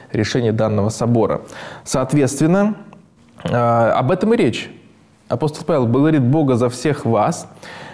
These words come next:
вспоминая вас в молитвах наших, непрестанно памятуя ваше дело веры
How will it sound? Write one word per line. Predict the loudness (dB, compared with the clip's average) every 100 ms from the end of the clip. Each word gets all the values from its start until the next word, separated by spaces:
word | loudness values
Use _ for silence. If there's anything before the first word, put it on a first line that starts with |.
| -20 -16
вспоминая | -6 0 2 4 2 2
вас | 0 0
в | 0
молитвах | 2 2 -2 -2
наших, | 0 0 -2 0
непрестанно | 0 2 0 0 0 0 0
памятуя | 0 0 2 2 2
ваше | 2 0 0 0 0
дело | 2 2 2
веры | 2 2 2 0 -2